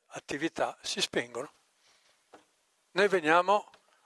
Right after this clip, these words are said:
lo vedremo nella quarta settimana, perché tutto si prepara, se io non ho messo ordine qua dentro, queste tre si ritirano. E io sperimenterò la quarta, così faccio già la quarta, la solitudine. Sono abbandonato.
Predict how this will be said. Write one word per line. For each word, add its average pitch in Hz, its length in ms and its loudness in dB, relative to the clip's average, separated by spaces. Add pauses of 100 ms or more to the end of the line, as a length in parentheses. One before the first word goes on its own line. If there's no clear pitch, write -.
(100)
lo 156 120 4
vedremo 156 400 2
nella 123 240 4
quarta 151 320 4
settimana, 156 600 2
perché 127 200 -4
tutto - 240 -4
si 143 200 2
prepara, 180 540 4 (280)
se - 220 4
io 202 100 6
non 156 220 -2
ho 156 340 2
messo 165 320 2
ordine 151 360 2
qua 185 140 4
dentro, 160 520 2 (600)
queste 185 300 -2
tre 143 220 -2
si - 160 -2
ritirano. 170 520 -6 (1080)
E 139 100 2
io 185 100 4
sperimenterò 160 840 2
la 143 140 0
quarta, 135 460 2
così 123 180 -12 (140)
faccio - 340 0
già 127 160 4
la 131 100 2
quarta, 131 400 2
la 160 100 2
solitudine. - 840 -4 (880)
Sono 165 300 4
abbandonato. 147 720 0